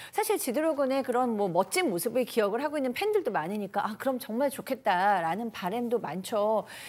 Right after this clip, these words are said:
그런데 사실 지금 대중들은 아, 정말 안 했을까라는 의구심이 들어요. 왜냐하면 우리의 기억 속에는 박유천과 유아인의 사례가 있죠. 박유천 같은 경우에도 맨 처음에 마약 사건이 나왔을 때,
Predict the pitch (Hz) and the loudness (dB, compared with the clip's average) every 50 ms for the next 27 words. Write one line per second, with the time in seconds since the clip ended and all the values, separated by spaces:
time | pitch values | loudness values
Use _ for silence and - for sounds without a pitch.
0 | - - - - - 294 330 330 349 349 330 370 339 302 - 320 320 302 - 294 | -14 -16 -14 -4 0 0 2 4 2 0 0 -2 -4 -2 0 0 0 0 0 -2
1 | 285 269 269 254 - 277 262 254 311 311 320 294 311 294 311 311 294 269 285 285 | -2 -2 -2 -2 -2 -4 -2 -2 0 -2 0 0 -2 -2 -2 -2 -2 -2 -4 -8
2 | - - 269 269 302 311 294 262 233 247 277 302 - - 320 320 - - 311 311 | -8 -6 -4 -2 -2 -2 -4 -4 -4 -4 -6 -6 -6 -8 -8 -8 -2 -2 0 0
3 | 302 277 269 226 226 247 285 285 277 226 240 240 220 294 262 302 277 277 247 - | 2 2 2 2 2 2 2 2 2 2 0 0 0 0 0 0 0 0 0 0
4 | 214 196 196 202 208 190 196 208 220 214 226 233 214 220 - - - - - - | 0 2 2 2 2 0 0 -2 0 0 0 -2 -2 -4 -10 -14 -14 -14 -14 -16
5 | - - 202 220 233 285 302 302 294 254 - - 254 262 269 269 269 262 240 208 | -6 -2 2 4 4 6 6 6 6 4 2 2 4 4 4 4 2 -2 0 2
6 | 220 202 208 254 269 262 226 180 165 - - - - - - - - - 254 226 | 2 2 2 2 2 2 2 0 -2 -4 -8 -10 -10 -12 -6 -4 0 2 2 4
7 | - 330 359 359 - - - 403 359 320 302 277 302 294 262 208 156 165 185 226 | 4 4 2 2 2 2 2 4 4 4 2 4 2 2 2 2 0 0 2 4
8 | 262 285 277 262 240 240 233 - 262 262 240 226 208 220 214 196 175 175 - - | 4 2 2 2 0 -2 -2 -2 -4 -4 -4 -2 0 2 2 2 2 -2 -6 -4
9 | 196 185 175 170 175 185 185 - - - - - - - - 226 226 320 320 - | -2 -2 0 0 -2 -2 -2 -4 -8 -12 -16 -18 -10 -2 -2 0 0 0 -2 -2
10 | 339 285 277 294 - 285 254 254 247 220 220 233 220 208 180 175 170 - - 254 | -4 0 0 -2 0 0 0 0 2 2 2 2 2 2 0 -2 -4 -2 -2 -2
11 | 247 254 262 247 190 170 160 180 208 233 214 - 285 269 269 269 262 254 240 233 | 0 0 0 2 2 2 2 2 0 0 0 0 -2 -2 2 2 2 4 4 4
12 | 226 220 214 214 208 202 208 220 214 190 160 170 208 - 208 190 175 - 269 277 | 4 2 2 0 -2 0 0 2 2 2 2 0 0 -2 -4 -4 0 2 2 2
13 | 254 208 180 | 2 2 0